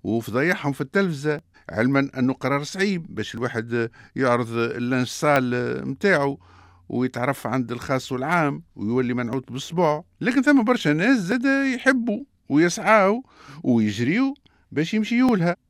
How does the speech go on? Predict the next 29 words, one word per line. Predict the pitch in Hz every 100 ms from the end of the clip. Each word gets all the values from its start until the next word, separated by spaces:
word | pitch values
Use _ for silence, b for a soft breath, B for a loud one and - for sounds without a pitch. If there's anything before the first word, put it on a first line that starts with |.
| _
ويمشيوا | 104 107 107 113 117 - 139
للحصص | 123 127 151 208 196 -
ويتعداوا | 123 139 110 117 113
في |
التلفزة | 170 - 220 175 127 139 156 - b b -
ويتعرفوا | 104 120 143 208 185 160 156 -
ويتشهروا | 113 120 208 180 160
بسهولة | 143 - 165 165
تامة | 170 214 180 156 165 b b b -
وفي | 196 220
ظرف | 240 214 - 190 185 156
سويعة | - 196 196
من | 208
زمان. | 196 233 214 190 196 _ -
ورغم | 220 254 247
الفضايح | 226 175 180 160 135 -
اللي | 110 107
تخرج | 110 113 98 107
برشا | 69 101 98 107
ناس | 127 190 208 -
يحسدوهم | - 107 120 160 214 147 - B B -
وماذا | 110 104
بيهم | 95 175 208 220 - _ _
تتوفر | 107 - 98 - 160
لهم | 180 175 113
نفس | 170 202
الفرصة. | 175 190 165 - - _
نسمعوا | 147 220 196 143
بعض | 180 190